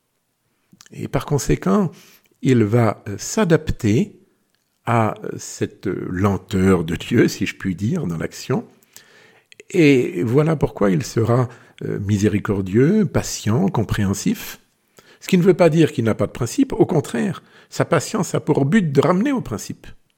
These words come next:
L'éducation d'un enfant qui dure des années, des années, des années, elle est guidée par les principes.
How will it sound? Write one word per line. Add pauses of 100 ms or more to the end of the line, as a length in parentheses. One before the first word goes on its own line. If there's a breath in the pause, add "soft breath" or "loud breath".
(840 soft breath)
L'éducation
d'un
enfant
qui
dure
des
années,
des
années,
des
années, (720)
elle
est
guidée
par
les
principes.